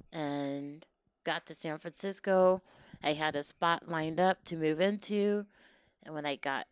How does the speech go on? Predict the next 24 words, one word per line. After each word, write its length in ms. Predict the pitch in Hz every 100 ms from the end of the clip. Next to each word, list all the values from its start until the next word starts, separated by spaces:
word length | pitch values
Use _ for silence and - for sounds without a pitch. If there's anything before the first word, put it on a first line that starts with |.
| -
arrived 580 | 170 156 160 156 147 -
into 420 | 220 262 - 185
San 260 | - 160
Francisco, 760 | 156 - - 156 - 160 180 202 -
that 460 | 165 156 151 135 - - _ _ _ - -
location 720 | 160 156 - 160 156 165 160
fell 300 | - 160 151
out. 340 | 151 208 226 - - _ -
And 600 | 151 151 151 147 147 156 - - - -
so 760 | - - 147 143 143 143 151 _ -
first 440 | - 214 220 -
day 280 | 190 190 185
in 160 | 180 175
San 240 | 180 175
Francisco, 540 | 170 175 208 214 220 185
I 80 |
was 200 | 151 160
homeless. 600 | - 185 208 240 330 - - - -
<laughs> 520 | 311 - 254 - 254 285 - - - -
And 420 | - 175 170 165 165
I 100 | 175
called 260 | 185 170
my 120 | 165 165
friend, 580 | - 180 196 247 285